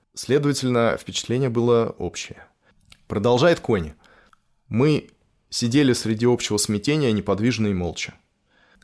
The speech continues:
"Вы оправданы", — сказал я Засулич. "Отправьтесь в дом предварительного заключения и возьмите ваши вещи.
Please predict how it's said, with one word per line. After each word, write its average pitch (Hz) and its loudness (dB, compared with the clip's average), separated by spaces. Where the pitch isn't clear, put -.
"Вы 120 4
оправданы", — 113 2
сказал 90 -4
я 85 -4
Засулич. 85 -10
"Отправьтесь 120 0
в 101 -8
дом 120 2
предварительного 104 0
заключения 120 0
и - 2
возьмите 101 0
ваши 107 2
вещи. 87 -6